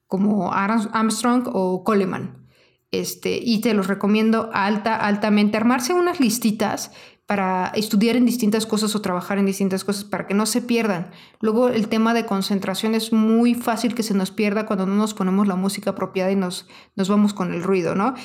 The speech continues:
Y también cada u-, cada oído percibe distintas cosas. Este, un oído, no recuerdo si es el derecho, es el que percibe más las conversaciones y el otro como los ruidos ambientales.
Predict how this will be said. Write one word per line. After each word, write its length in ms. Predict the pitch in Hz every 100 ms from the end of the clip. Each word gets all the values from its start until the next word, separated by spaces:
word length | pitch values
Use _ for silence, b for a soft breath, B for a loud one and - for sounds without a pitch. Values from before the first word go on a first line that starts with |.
| B
Y 100 | 262
también 300 | 262 277 285
cada 260 | 277 311 302
u-, 240 | 285 240 -
cada 340 | 226 233 262 254
oído 360 | 247 226 220
percibe 420 | 214 196 214 202
distintas 500 | 208 208 202 196 196
cosas. 500 | - 220 208 165 170 - B B B
Este, 300 | 175 170 180
un 160 | 185
oído, 480 | 208 214 214 214 208
no 100 | 196
recuerdo 360 | 202 214 196 196
si 80 | 202
es 80 |
el 120 | 202 185
derecho, 400 | 180 180 - 196
es 220 | 185 -
el 120 | 180
que 120 | 180
percibe 320 | 170 170 196
más 180 | 190 185
las 140 | 185 185
conversaciones 800 | 175 165 170 - 220 226 294 - B B
y 120 | - 202
el 100 | 190
otro 240 | 190 202
como 200 | 190 175
los 180 | 170 170
ruidos 320 | 185 175 180
ambientales. 600 | 165 170 170 180 151 -